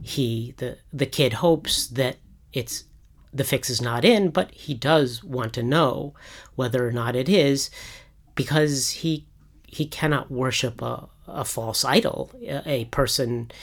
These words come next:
if they are a participant in, in fraud in a faked game. So either way, we want to believe that our heroes are real, but also we do,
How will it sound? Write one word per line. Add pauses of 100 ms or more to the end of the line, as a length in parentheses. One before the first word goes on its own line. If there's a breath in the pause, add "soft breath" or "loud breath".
(180 loud breath)
if
they
are
a
participant
in,
in
fraud
in
a (220)
faked
game. (640 loud breath)
So (600 loud breath)
either
way,
we
want
to
believe
that
our
heroes
are
real,
but
also
we
do,